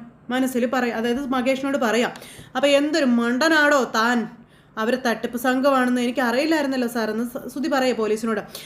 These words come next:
"ഞാൻ വല്ലാണ്ട് പെട്ടുപോയിരുന്നു. പിന്നെ നാല് ലക്ഷം രൂപ ഡീലർക്ക് കൊടുക്കുകയും വേണമായിരുന്നു. അഞ്ച് ലക്ഷം രൂപ ഞാൻ വേറെ വഴി, വേറെ വഴിക്ക് സംഘടിപ്പിച്ചിട്ടാ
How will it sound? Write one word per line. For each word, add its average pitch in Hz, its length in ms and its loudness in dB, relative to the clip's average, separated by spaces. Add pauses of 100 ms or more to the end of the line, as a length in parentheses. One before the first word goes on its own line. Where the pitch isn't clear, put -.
"ഞാൻ 277 180 0
വല്ലാണ്ട് 285 320 2
പെട്ടുപോയിരുന്നു. 240 840 2 (380)
പിന്നെ 247 320 2 (340)
നാല് 240 300 4
ലക്ഷം 294 360 0
രൂപ 254 220 2 (280)
ഡീലർക്ക് 277 460 0
കൊടുക്കുകയും 285 560 2
വേണമായിരുന്നു. 240 500 2 (1120)
അഞ്ച് 226 220 2
ലക്ഷം 269 240 2
രൂപ 262 260 2
ഞാൻ 254 200 2
വേറെ 254 280 2
വഴി, 269 240 2
വേറെ 240 280 2
വഴിക്ക് 294 220 0
സംഘടിപ്പിച്ചിട്ടാ 254 680 -2